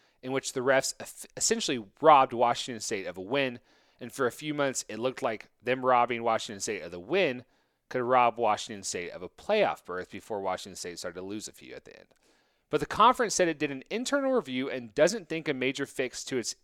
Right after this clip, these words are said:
officiating infrastructure is needed. Also, the Pac-twelve is exploring having earlier kickoffs.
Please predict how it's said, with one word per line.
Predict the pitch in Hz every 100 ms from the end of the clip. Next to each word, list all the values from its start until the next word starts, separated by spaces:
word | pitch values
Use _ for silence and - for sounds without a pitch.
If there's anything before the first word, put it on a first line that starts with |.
| _
officiating | - - 240 196 147 135 -
infrastructure | 196 175 - 107 - 107
is | 143 131
needed. | 180 143 76 - _ _ _ _ _ _ -
Also, | 240 - 123 113 143 _ _ _ _ _
the | -
Pac-twelve | 151 240 - 214 190
is | 180
exploring | 160 - 170 180 175 165
having | 170 160 156
earlier | 139 135 139 131
kickoffs. | - 214 98 - - -